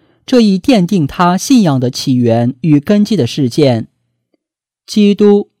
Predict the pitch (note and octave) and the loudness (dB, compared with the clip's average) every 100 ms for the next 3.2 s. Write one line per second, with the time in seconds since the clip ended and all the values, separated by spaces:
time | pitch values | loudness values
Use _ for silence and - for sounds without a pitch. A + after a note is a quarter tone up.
0 | - D#3+ D3+ C#3 - G#3 G#3 G3 D#3 A2+ | -2 0 2 0 -4 -2 0 2 0 -2
1 | - - D3 B2+ E3 E3 F#3 C3 - A#2 | -8 -4 -4 -2 -2 -2 -2 -2 -2 -2
2 | A2+ A#2+ - _ _ _ - A#3 A#3 A#3 | 0 -2 -10 _ _ _ -2 2 2 2
3 | A#3 A3+ | 0 0